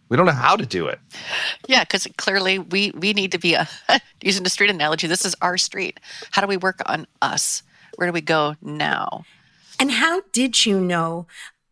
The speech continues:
Speaker 3: that you guys were ready for this kind of a community? 'Cause you did say a minute ago, Corey, that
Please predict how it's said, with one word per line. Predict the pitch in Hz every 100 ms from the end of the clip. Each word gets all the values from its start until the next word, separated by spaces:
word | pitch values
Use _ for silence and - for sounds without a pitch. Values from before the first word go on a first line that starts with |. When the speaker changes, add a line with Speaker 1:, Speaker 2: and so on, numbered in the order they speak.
| _
Speaker 3:
that | 220 220 202 -
you | 254 208
guys | 214 196
were | 196
ready | 185 196 196
for | - 175
this | 151
kind | - 170
of | 156
a | 165
community? | - 175 151
'Cause | 139 185 180
you | 214
did | 277
say | - 254
a | 202
minute | 190 175
ago, | 170 170
Corey, | - 175 170
that | 165 165